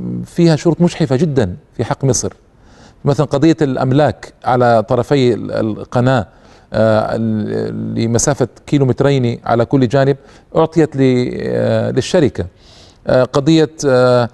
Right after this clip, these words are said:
السخرة، ثمانون بالمئة من العمال المصريين مسخرين، مسخرون للعمل مجانا، تصوروا، على الأقل الشركة ما تدفع لهم، وعشرون بالمئة تد-، بالمئة تدفع لهم الشركة قرشا واحدا في اليوم، ولا تهتم بهم من الناحية الصحية ولا تلتفت إليهم،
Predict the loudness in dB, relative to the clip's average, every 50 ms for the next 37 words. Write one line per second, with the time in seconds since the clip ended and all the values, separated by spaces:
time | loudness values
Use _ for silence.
0 | -12 -14 -8 -4 -4 -2 0 0 0 0 0 0 -2 -2 -2 -4 -4 -2 -2 0
1 | 0 0 0 0 0 0 2 2 0 0 0 0 0 0 0 0 0 0 0 0
2 | 0 0 0 2 2 0 0 -2 -4 -4 -4 -2 -2 0 0 0 -2 -2 -2 -4
3 | -6 -6 -6 -2 0 2 4 4 4 2 2 0 -2 -4 -4 -4 -4 -4 -2 0
4 | 0 2 2 2 2 0 -4 -10 -18 -20 -20 -16 -8 -2 0 2 2 2 2 0
5 | 0 0 0 2 2 2 2 2 2 2 0 0 0 0 0 2 2 0 0 -2
6 | -4 -6 -8 _ -6 -4 0 2 2 2 2 0 -2 -6 -8 _ _ _ -20 -20
7 | -20 -20 -12 -6 -2 0 0 0 0 0 -2 0 0 0 0 0 0 0 0 0
8 | -2 -2 -2 0 0 0 0 -2 -4 -6 -8 _ _ -20 -20 -20 -16 _ -2 0
9 | 0 2 2 0 -2 -2 -2 0 2 2 2 2 2 2 0 0 -2 -6 -4 -4
10 | -2 -2 -2 0 0 0 2 2 2 2 0 0 -2 -2 0 0 0 0 0 -2
11 | -2 -4 -4 -2 -2 0 0 0 -2 0 0 -2 0 0 -2 0 0 0 0 0
12 | -2 -2 -4 -4 -2 0 0 2 2 0 -2 -6 -12 -20 -20 -12 -4 0 2 2
13 | 2 2 0 -2 -2 -2 0 0 0 0 0 0 -2 -2 -2 -4 -4 -4 -6 -4
14 | -2 0 0 2 2 2 2 2 0 0 -2 -2 -2 -2 -2 -2 -4 -2 0 0
15 | 2 2 2 0 -2